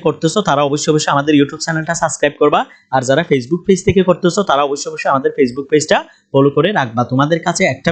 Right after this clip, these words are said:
বিশেষ অনুরোধ, এই টাইপ টুটা তোমরা দুই একবার দেখবা, then তোমরা নিজেরা খাতায় একটু প্র্যাকটিস করবা। প্র্যাকটিস করলে আশা করি এই এমসিকিউ গুলো তোমাদের জন্য অনেক বেশি সহজ, সহজ হয়ে যাবে। মনে রাখবা টাইপ টুর এমসিকিউ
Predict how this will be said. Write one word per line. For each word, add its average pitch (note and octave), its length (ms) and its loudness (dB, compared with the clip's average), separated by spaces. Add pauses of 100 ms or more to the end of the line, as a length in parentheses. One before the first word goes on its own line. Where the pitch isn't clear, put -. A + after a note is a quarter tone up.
বিশেষ F3 240 0 (140)
অনুরোধ, F#3 280 6 (340)
এই C#3+ 60 4 (100)
টাইপ C3 240 0
টুটা F3+ 240 4 (220)
তোমরা C#3+ 220 0 (380)
দুই D3 180 6 (100)
একবার A#2+ 220 -2 (100)
দেখবা, A#2+ 240 0 (240)
then F3 160 2 (200)
তোমরা C3+ 220 2 (280)
নিজেরা C3+ 300 0
খাতায় D#3+ 280 -2
একটু D#3 180 -10
প্র্যাকটিস D3+ 400 -2
করবা। E3 220 4 (520)
প্র্যাকটিস D#3 360 -4
করলে F#3 200 4 (240)
আশা F3 220 0
করি F#3+ 140 6 (220)
এই A#3+ 80 0 (160)
এমসিকিউ D#3+ 440 2
গুলো F3+ 100 6 (100)
তোমাদের C#3+ 380 2
জন্য E3 140 2 (200)
অনেক D#3 140 2 (100)
বেশি E3+ 180 2 (200)
সহজ, C#3+ 260 0 (300)
সহজ F#3+ 260 0 (160)
হয়ে C#3+ 200 6
যাবে। D3 180 0 (460)
মনে C#3+ 280 2
রাখবা D3 280 0 (180)
টাইপ C#3+ 180 0 (120)
টুর G#3+ 140 0 (100)
এমসিকিউ D3 340 2